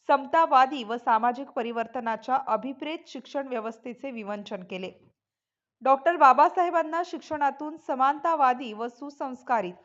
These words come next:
जातीय द्वेषविरहित समाज निर्मिती झाली पाहिजे, अशी अपेक्षा केली.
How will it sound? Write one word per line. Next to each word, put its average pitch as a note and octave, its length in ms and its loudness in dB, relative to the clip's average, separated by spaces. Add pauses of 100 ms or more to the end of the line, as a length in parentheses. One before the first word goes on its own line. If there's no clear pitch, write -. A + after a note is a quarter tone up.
(400)
जातीय A#3 440 2
द्वेषविरहित D4 840 -6 (140)
समाज B3+ 340 0
निर्मिती A#3+ 420 -10
झाली A#3 320 -8
पाहिजे, C#4 440 -6 (340)
अशी B3 300 -8
अपेक्षा G#3+ 420 -6
केली. G3 320 -12